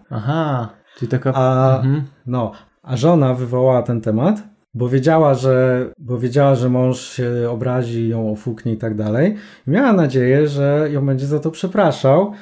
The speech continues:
Speaker 2: bo to jest jedyna sytuacja w ich życiu, kiedy on czuje się winny i zabiega jakoś o jej względy i
Speaker 1: Mhm.
Speaker 2: stara się o to, żeby,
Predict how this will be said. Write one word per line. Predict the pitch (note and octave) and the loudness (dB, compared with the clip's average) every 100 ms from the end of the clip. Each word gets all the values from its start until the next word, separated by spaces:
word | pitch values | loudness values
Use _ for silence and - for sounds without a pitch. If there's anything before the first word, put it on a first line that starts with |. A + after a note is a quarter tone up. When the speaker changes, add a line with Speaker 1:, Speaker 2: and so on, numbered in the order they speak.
| - - | -16 -4
Speaker 2:
bo | C3 C#3+ D3 D3 D3 - | 2 4 4 4 0 -2
to | D3 | 0
jest | D3 C#3+ - C3+ | 2 2 -2 -2
jedyna | C3+ D#3+ C#3+ | 2 4 4
sytuacja | C#3 C3+ C#3 C#3 C3+ C3+ B2+ B2+ B2 A#2 - | 0 0 4 4 2 0 2 2 0 -4 -10
w | B2 | -10
ich | C3 | -8
życiu, | B2 A#2 - E3 A3 A#3+ - _ | -6 -6 0 2 2 -2 -12 _
kiedy | C3+ C#3 D#3 D#3 D#3 - | -2 2 4 2 -2 -2
on | C3+ | -2
czuje | C3 C#3 | 2 0
się | C3+ B2 | 0 -2
winny | B2+ D3+ G3 | 0 2 2
i | E3+ | 2
zabiega | D3 D#3 E3 D#3 | 2 2 2 2
jakoś | D3 D3+ D#3+ | 2 0 0
o | |
jej | D#3+ | 0
względy | D#3+ D#3 D#3 B2 G#2+ | 2 2 2 2 2
i | B2+ | 2
Speaker 1:
Mhm. | C3 C#3+ | 4 4
Speaker 2:
stara | D3 C#3 | 4 2
się | C3+ C3+ | 2 -2
o | C3 | 0
to, | C3+ C#3+ C#3+ C#3+ - | 2 4 4 2 -2
żeby, | B2+ B2 C3 C3+ C#3 | -6 -2 2 2 0